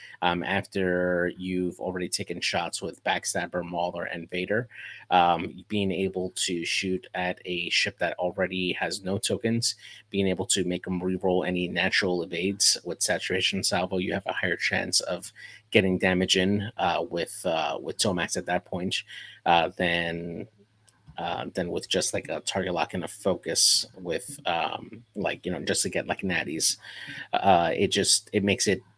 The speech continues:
easier for you to mitigate, especially against, like, three agility ships. It makes it easier to mitigate those natural evades that they can roll.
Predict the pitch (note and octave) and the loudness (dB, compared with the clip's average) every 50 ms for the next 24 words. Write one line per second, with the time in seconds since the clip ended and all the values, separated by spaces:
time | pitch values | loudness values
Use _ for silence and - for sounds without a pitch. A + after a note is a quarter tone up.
0 | _ _ _ A2+ A2 G#2 F#2+ F#2 F#2+ F2+ F2 - G#2 F#2 F2+ F2+ F2 - - - | _ _ _ 0 0 2 2 2 0 0 0 0 -2 0 0 0 0 0 0 2
1 | F#2 F2 F2 F2 F#2 F2+ F2+ F2 - G2 F2+ E2 - - - - - F2+ - - | 2 0 0 0 0 0 0 0 0 0 0 0 -2 -4 -6 -4 -2 -2 2 4
2 | G#2+ G#2 - G2+ F#2+ - F2+ F2+ - - - F2+ F#2+ - - G2 G2 F#2 F2+ - | 4 4 4 4 2 0 0 2 2 2 2 0 -2 -2 0 2 2 2 2 0
3 | F2+ F2+ F#2 F2+ F2 E2+ - - G2+ G#2+ - - - - - - - - - - | 0 0 0 0 2 2 2 4 4 2 2 2 2 2 0 -4 -12 -16 -16 -16
4 | - - - - F2+ F#2+ - - G2 - G2 F#2+ F#2+ F#2 E2 - - F#2 F#2 F2+ | -4 0 2 4 4 4 4 4 0 0 0 0 0 0 0 0 0 0 0 0
5 | F2 E2+ F2 D#2+ - - E2+ E2 - - - F#2 F2 F2 - - D#2 - - E2 | 0 0 -2 -2 0 0 0 0 0 0 0 0 0 0 0 -2 -2 -4 -4 -4
6 | E2+ D#2 D#2 - E2 D#2+ - - - - - C2+ B1 - - - | -4 -2 -2 -2 -2 -4 -4 -6 -8 -8 -6 -6 -4 -4 -4 -4